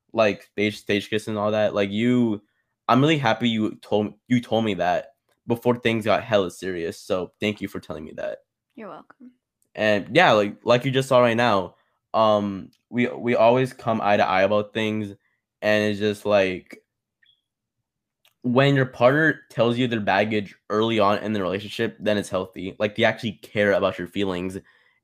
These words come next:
Speaker 1: and they wouldn't hide their whole baggage until, like, things actually get serious.
Speaker 2: If you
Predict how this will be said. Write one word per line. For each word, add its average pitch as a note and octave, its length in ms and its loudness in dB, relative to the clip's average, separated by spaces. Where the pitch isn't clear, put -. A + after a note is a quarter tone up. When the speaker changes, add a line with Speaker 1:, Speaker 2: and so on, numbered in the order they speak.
Speaker 1:
and G2 520 -2
they A2 140 0
wouldn't A2 460 -2
hide G2+ 680 0
their G2 100 0
whole G2 320 -4
baggage F2 640 -4
until, F#2+ 480 -2
like, F2 260 -2
things F#2+ 220 -4
actually F2 320 -2
get E2+ 240 -10
serious. D#2 560 -8
Speaker 2:
If A3 260 -6
you B3 640 -8